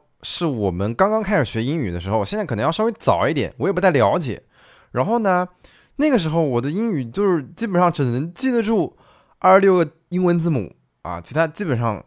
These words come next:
一概不会。然后有一次上英语课，我也忘记在干嘛了，反正跟一个同桌还是隔壁桌的打架打起来了，然后他拿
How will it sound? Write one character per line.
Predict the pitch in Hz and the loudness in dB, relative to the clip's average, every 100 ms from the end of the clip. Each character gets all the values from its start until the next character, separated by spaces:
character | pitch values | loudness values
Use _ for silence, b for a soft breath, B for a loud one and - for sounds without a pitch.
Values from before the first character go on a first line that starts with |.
| _ | _
一 | 101 104 | -12 -6
概 | 185 165 | -2 -2
不 | 107 - 101 | -2 -6 -6
会。 | 135 190 117 - b b b - | 0 0 0 -8 b b b -4
然 | 117 | 0
后 | 160 | 2
有 | 131 98 104 | 2 0 -2
一 | |
次 | 117 - - 165 | -4 -12 -6 -4
上 | 139 170 147 131 | -2 0 0 0
英 | 127 180 | -4 -4
语 | 151 98 | -4 -4
课， | - - 151 92 - | -6 -2 -2 -2 -6
我 | 113 175 | -4 -2
也 | |
忘 | 170 254 233 | 2 0 0
记 | 202 175 143 - | -4 -4 -6 -6
在 | 220 | -2
干 | 240 | 0
嘛 | 196 147 | 0 0
了， | 165 | 0
反 | 147 | -2
正 | |
跟 | 147 214 | -2 -2
一 | 202 | -2
个 | |
同 | 214 143 165 | -4 -4 -4
桌 | 185 202 208 202 B B - | 0 4 4 2 B B -4
还 | 160 | -4
是 | |
隔 | 131 147 | 0 -2
壁 | 196 202 | 0 0
桌 | 175 | 2
的 | 170 | 0
打 | 147 87 95 | 0 0 2
架 | 151 160 | 2 2
打 | 117 117 | 2 2
起 | 156 | 2
来 | 120 | 2
了， | 101 104 | 2 2
然 | 120 | 0
后 | 139 | 0
他 | - 160 | -2 -2
拿 | 151 | 0